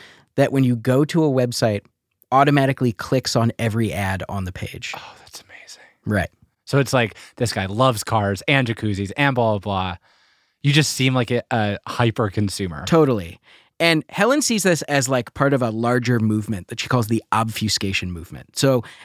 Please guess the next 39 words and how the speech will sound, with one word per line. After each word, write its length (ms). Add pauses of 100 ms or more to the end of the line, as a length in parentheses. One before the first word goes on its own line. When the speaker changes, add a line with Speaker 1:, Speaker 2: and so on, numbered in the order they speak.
(140)
Speaker 1:
Ad 220
Nauseam 520 (120)
obfuscates 600
you 80
from 200
advertisers. 800 (260)
Track 240
Me 100
Not 280
obfuscates 640
you 100
from 200
places 340
where 100
you 140
type 260
in 140
searches. 600 (280)
And 140
this 100
guy, 180
Dan 300
Schultz, 340
after 320
all 100
this 140
stuff 260
happened 460
in 100
the 60
past 220
couple 180
weeks, 260 (440)
made 200
this 120
program 340
called 280
Internet 400
Noise, 400